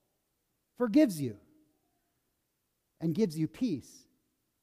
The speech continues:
Now, having been brought forth by the word, having been forgiven by the word, having been redeemed by the word,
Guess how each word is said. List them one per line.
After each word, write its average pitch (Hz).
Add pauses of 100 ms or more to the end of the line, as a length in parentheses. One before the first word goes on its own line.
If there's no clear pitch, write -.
(1300)
Now, 196 (1500)
having 254
been 180 (400)
brought 233
forth 254
by 226
the 202
word, 190 (720)
having 277
been 240
forgiven 247
by 202
the 196
word, 202
having 254
been 220
redeemed 214
by 226
the 190
word, 185